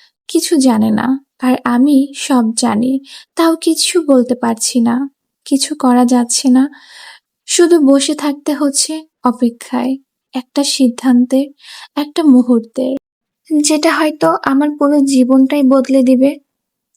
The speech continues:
আরিফ উঠে দাঁড়ালো, ধীরে ধীরে আয়নার সামনে গেল,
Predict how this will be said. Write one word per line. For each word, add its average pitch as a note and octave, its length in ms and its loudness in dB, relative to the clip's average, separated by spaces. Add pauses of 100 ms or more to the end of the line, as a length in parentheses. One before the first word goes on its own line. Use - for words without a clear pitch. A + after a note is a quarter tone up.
(240)
আরিফ D#4+ 320 -6
উঠে E4 200 -2
দাঁড়ালো, C4 560 2 (260)
ধীরে B3+ 260 4
ধীরে C4 360 2
আয়নার B3+ 360 -2
সামনে A#3+ 420 2
গেল, A#3 280 -2